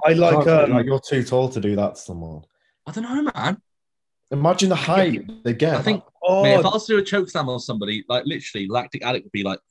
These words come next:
Speaker 3: "Moment arm there isn't the best, bro. There is it, that, the moment <laughs> arm there, the resistance profile's heavy at the top, mate. You just haven't got the leverage for it." No.
Speaker 2: Do you know
Speaker 1: Remember,
Speaker 2: what? This,
Speaker 1: um,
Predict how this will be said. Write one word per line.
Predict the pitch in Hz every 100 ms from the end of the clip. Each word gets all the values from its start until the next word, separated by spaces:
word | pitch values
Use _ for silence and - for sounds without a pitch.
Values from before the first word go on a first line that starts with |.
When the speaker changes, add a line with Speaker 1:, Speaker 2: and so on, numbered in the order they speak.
| 131
Speaker 3:
"Moment | 196 254 185
arm | 160 147
there | 135 127
isn't | 147 - -
the | -
best, | 165 - -
bro. | 110 - _ _ _ _
There | - 131
is | 147
it, | - - - - -
that, | 127 -
the | 135
moment | 160 147 - -
<laughs> | 139
arm | 147 139
there, | 135 131 131 - _ _
the | 123
resistance | 117 170 - 139
profile's | - 139 127 127 117 131
heavy | 120
at | 113
the | 98
top, | - 107
mate. | 95 92 85
You | 101
just | 101
haven't | 123 110 101
got | 90
the | 90
leverage | 92 90 -
for | - 90
it." | 85 _
No. | 87 85
Speaker 2:
Do | 143
you | 147
know |
Speaker 1:
Remember, | 202 139 196
Speaker 2:
what? | 202
This, | 202 190
Speaker 1:
um, | 156